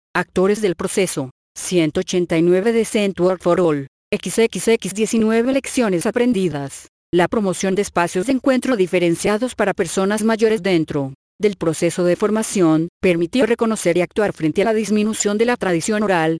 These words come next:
comprendiendo la importancia de dejar por escritos las historias del territorio, los acuerdos, las reflexiones y los consejos que se han transmitido oralmente durante años. Aunque algunas personas mayores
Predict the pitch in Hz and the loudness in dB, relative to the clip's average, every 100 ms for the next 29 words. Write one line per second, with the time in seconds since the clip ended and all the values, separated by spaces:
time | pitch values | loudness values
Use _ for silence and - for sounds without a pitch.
0 | - 208 190 254 202 240 247 254 254 226 | -2 -2 0 0 2 2 2 0 0 0
1 | 208 202 190 190 214 240 220 - 160 185 | 0 2 0 0 0 2 0 0 -2 0
2 | 202 - - 220 185 190 208 170 - 202 | 0 -2 -2 0 0 -2 -2 -4 0 0
3 | 165 147 220 233 185 220 220 180 175 202 | 2 0 0 0 -2 0 2 2 2 -4
4 | - 208 208 214 - 190 175 180 196 - | -4 -2 0 0 2 0 2 -4 -6 -12
5 | - 214 220 - 262 - 254 214 170 151 | 0 2 2 0 -4 -2 -2 0 -2 0
6 | 156 - 269 - 196 170 - 175 196 185 | -2 0 -2 0 -2 -2 -4 -2 -2 -2
7 | 214 180 175 170 175 170 185 185 226 226 | 0 2 2 0 0 0 0 0 0 -2
8 | 226 208 208 170 170 175 170 143 139 - | -2 0 0 0 0 2 0 -2 -6 -12
9 | - _ - 196 - 165 170 185 - 208 | -16 _ -2 -2 0 -2 0 -2 -2 -2
10 | - 190 208 175 190 190 190 147 139 - | 0 -2 -2 0 0 2 2 0 -6 -14